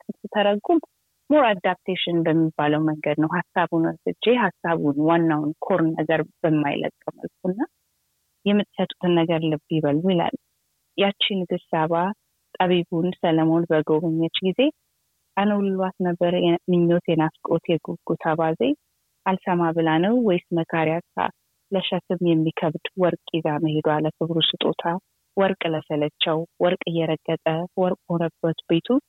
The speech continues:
ማላገጥ አይሆንም ወርቅን እጅ መንሻ ስጦታ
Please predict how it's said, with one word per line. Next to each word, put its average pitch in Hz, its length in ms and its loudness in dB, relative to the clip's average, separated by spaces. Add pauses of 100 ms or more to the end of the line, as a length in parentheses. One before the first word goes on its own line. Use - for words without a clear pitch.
(280)
ማላገጥ 190 580 2
አይሆንም 190 440 2 (140)
ወርቅን 185 460 0
እጅ 160 180 -2 (100)
መንሻ 156 320 4 (180)
ስጦታ - 340 -6